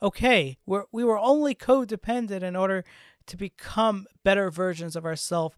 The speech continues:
as distinct individuals. Okay, so then there's the toddler stage. Now, the strong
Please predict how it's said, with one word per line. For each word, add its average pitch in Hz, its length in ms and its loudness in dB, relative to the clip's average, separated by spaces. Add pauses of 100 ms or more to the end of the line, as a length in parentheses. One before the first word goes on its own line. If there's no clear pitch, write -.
(220)
as 165 160 -6
distinct - 560 -8
individuals. 156 840 -10 (400)
Okay, 175 200 -4
so 180 340 2 (420)
then 226 180 6
there's 233 220 2
the 202 80 -6
toddler 185 480 0
stage. - 580 -16 (640)
Now, 170 380 0 (760)
the 165 80 -4
strong 180 1000 4